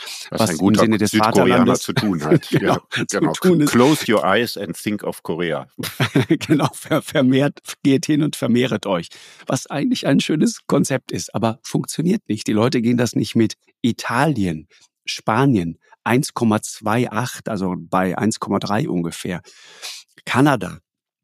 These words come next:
Speaker 2: und auch sogar die Vereinigten Arabischen Emirate liegen bei eins Komma vier sechs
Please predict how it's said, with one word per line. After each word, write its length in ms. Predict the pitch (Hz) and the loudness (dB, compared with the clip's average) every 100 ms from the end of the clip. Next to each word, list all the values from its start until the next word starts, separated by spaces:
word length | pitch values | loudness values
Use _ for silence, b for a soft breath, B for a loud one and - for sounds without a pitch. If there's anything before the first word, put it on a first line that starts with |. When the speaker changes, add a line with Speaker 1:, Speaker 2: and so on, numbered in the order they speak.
| _ - | _ -4
Speaker 2:
und 260 | 104 98 104 | -2 -2 -4
auch 160 | - - | -6 -8
sogar 280 | 113 110 | -4 -2
die 80 | 113 | -4
Vereinigten 480 | - 95 123 131 117 | -6 -4 -2 -2 -4
Arabischen 420 | 95 117 139 107 | -4 -2 -2 -2
Emirate 500 | 104 92 - 151 - | -2 -2 0 -2 -4
liegen 240 | 92 98 90 | -6 -2 -2
bei 100 | 85 | 0
eins 240 | 120 - | -2 -2
Komma 280 | - - 92 | -4 -2 -2
vier 300 | - 123 107 | -4 -4 -4
sechs 440 | 101 101 - - | -4 -6 -8 -14